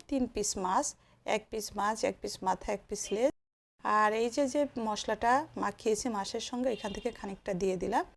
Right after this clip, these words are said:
একটা কাঁচামরিচকে দুই ভাগ করে নিয়েছি, এরকম চার ফালি কাঁচামরিচ দিয়ে দিলাম উপরে, দিয়ে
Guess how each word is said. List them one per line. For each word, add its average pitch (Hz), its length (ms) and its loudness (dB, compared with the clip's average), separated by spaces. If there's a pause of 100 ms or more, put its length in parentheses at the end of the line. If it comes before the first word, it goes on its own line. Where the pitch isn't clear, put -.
(320)
একটা 226 200 -2 (220)
কাঁচামরিচকে 214 600 -4
দুই 202 120 2
ভাগ 202 160 0
করে 240 220 2
নিয়েছি, 240 320 -4
এরকম 226 200 -4 (360)
চার 226 180 4
ফালি 320 220 0
কাঁচামরিচ 202 520 -2
দিয়ে 190 200 2
দিলাম 233 200 2 (120)
উপরে, 262 240 0 (640)
দিয়ে 247 220 6